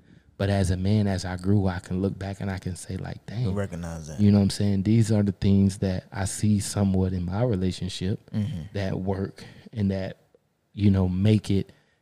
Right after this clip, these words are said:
Speaker 1: happen for my
Speaker 2: Right.
Speaker 1: relationship at the time, you know? And I think that, you know, for me, it shaped me into understanding the small things
Speaker 2: Mm-hmm.
Speaker 1: and small in-, intimate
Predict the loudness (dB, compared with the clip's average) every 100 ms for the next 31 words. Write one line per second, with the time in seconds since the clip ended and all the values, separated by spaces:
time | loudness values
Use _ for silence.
0 | _ -8 -4 -4 -2 -4 -4 -6 2 4
1 | 4 2 0 0 -2 -2 -6 -4 -4 -6
2 | -8 -8 -8 -8 -8 -6 -8 -10 -20 -20
3 | -14 -6 -2 0 0 -2 -6 -2 0 0
4 | -2 -6 -8 -10 -4 -4 -4 -6 -6 -6
5 | -10 _ _ _ _ _ -4 -2 -2 -4
6 | -6 -2 -2 0 2 2 0 -4 -18 _
7 | _ _ _ _ _ -8 -6 -4 -2 -2
8 | 0 0 0 -2 -8 -8 -8 -4 -4 -4
9 | -8 -14 -8 -6 -6 -8 -6 -4 -2 -2
10 | -4 -6 -6 -4 -2 -2 -4 -6 -8 -12
11 | -14 -10 -10 -12 _ _ -4 -2 -2 -4
12 | -2 0 0 -2 -6 -6 -6 _ _ _
13 | 2 2 2 -2 -2